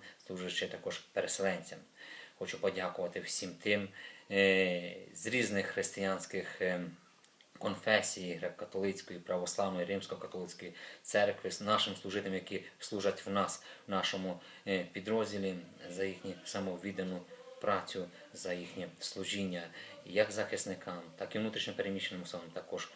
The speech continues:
на деокупованих територіях, де, перш за все, ми намагалися і намагаємося,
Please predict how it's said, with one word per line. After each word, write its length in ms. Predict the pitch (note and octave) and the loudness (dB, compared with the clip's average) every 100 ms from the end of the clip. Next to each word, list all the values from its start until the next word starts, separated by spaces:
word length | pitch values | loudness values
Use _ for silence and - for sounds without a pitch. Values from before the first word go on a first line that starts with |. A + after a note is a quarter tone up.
| - | -6
на 80 | F#2 | 2
деокупованих 600 | G2+ F#2+ - G2 F#2+ F2+ | 4 2 2 2 2 0
територіях, 500 | G2 F2+ G2+ F#2 F2+ | 0 0 4 4 4
де, 160 | F#2 - - | 2 0 -2
перш 200 | - G#2+ | 4 4
за 120 | G#2+ G2+ | 4 2
все, 360 | - G#2+ G#2 - - - | 2 0 -2 -8 -18 -12
ми 240 | F2+ F2+ F2 - F#2+ | -4 -2 -2 -6 -4
намагалися 800 | F#2 F#2 - G2 G2 F#2 - F2+ | -2 -2 -2 -2 -2 -2 -2 -2
і 80 | |
намагаємося, 840 | F2+ F2 E2+ F#2 F#2 F2+ F2 - | -2 -6 -6 -4 -4 -4 -6 -6